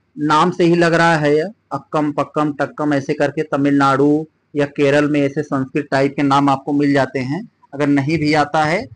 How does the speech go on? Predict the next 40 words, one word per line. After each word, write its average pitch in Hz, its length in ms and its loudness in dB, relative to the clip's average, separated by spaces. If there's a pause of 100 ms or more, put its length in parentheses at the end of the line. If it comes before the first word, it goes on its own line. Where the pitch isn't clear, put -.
(220)
तो 160 100 -6
उसके 175 580 0 (720)
जो 143 200 -2
है 160 380 2 (220)
rhythm 151 380 0
को 170 120 -2
देखकर, 156 380 -4
आप 151 200 0
उसके 156 240 -4
tune 160 340 0
को 160 120 -4
देखकर 147 300 -2
पता 147 220 -2
लगा 139 300 2
सकते 135 260 -8
हो 139 60 0
ये 131 120 -4
कहाँ 123 300 -6
का 107 160 -8
है। - 160 -18 (400)
तो 139 40 -6
ये 151 80 0
हो 156 160 -2
गया 170 220 -2 (280)
ट्राम्बे, 156 480 2 (280)
ट्राम्बे 147 440 4
बॉम्बे 143 420 2
type 160 300 0
का 165 80 0
नाम 151 240 2
कुछ 151 200 -6
लग 151 180 0
रहा 151 220 2
है। 175 140 -2 (300)
बॉम्बे 139 340 0
कहाँ 151 340 2
है? 165 100 0
महाराष्ट्र 139 540 0
में 156 120 -4
है, 175 180 -4